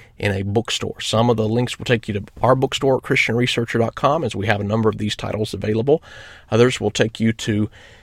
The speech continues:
uh, Amazon, so you can obtain a used or new copy, or to, uh, C E I Bookstore, where they provide some of the materials. But anyway, check out the description on whatever platform you're,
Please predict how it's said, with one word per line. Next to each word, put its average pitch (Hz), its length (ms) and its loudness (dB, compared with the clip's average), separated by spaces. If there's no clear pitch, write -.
uh, 98 200 -2
Amazon, 127 680 2
so - 140 -6
you 104 80 -6
can 104 100 -6
obtain 110 360 -4
a 101 40 -4
used 110 380 0
or 104 80 -2
new 107 160 0
copy, 117 320 -2
or 113 300 4
to, 113 380 -2
uh, 98 220 -2
C 113 340 -2
E 110 60 2
I 107 160 0
Bookstore, 104 720 -2
where 104 260 0
they 104 300 -2
provide 104 400 -6
some - 180 -4
of 104 140 -8
the 95 60 -10
materials. 104 420 -4
But - 140 -2
anyway, 120 260 4
check - 240 0
out 139 260 0
the 120 140 -6
description 113 640 -2
on 104 160 -2
whatever 120 260 4
platform 110 580 0
you're, 104 280 -4